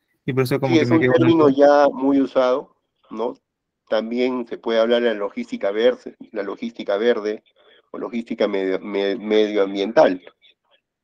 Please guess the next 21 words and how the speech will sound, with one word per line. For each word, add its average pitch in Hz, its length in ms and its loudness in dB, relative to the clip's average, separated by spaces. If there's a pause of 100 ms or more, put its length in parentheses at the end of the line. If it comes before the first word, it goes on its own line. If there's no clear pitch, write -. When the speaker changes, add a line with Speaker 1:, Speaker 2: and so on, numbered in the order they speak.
(140)
Speaker 2:
que - 80 -2
básicamente 135 640 4
se 110 140 -4
centra 135 540 2 (640)
en 110 140 -2
cumplir 127 540 0 (220)
estándares, 131 920 2 (640)
¿no? 113 320 -4
Donde 127 560 2 (440)
todo 160 260 6
nuestro 120 300 -2
ciclo 151 420 -4
debe 120 240 0
ser 123 180 -2
limpio, 131 560 -2 (720)
no 127 160 0
debe 139 140 4
afectar 123 380 0
al 120 80 2
medio 123 240 2
ambiente. 120 500 -2